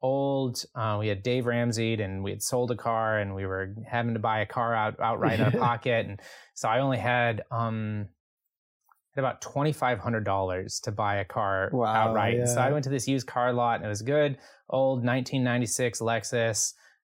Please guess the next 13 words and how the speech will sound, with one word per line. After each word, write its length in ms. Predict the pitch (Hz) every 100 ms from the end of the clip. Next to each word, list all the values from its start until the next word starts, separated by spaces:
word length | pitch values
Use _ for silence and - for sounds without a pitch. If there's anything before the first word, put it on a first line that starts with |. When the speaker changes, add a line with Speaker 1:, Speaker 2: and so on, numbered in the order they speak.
| -
Speaker 1:
And, 680 | 123 117 117 117 110 110 107 -
um, 460 | 135 120 113 107 101 _ _ _ _ _ _ - _
and 160 | 120 131
we 100 | 131
started 260 | - 143 123
haggling. 480 | 170 208 139 110 107
He 160 | 120
wanted 260 | 117 117 113
four 240 | - 127
thousand 380 | 117 117 110 113
for 300 | - 120 113
it. 340 | 113 110 110 120
And, 260 | 107 104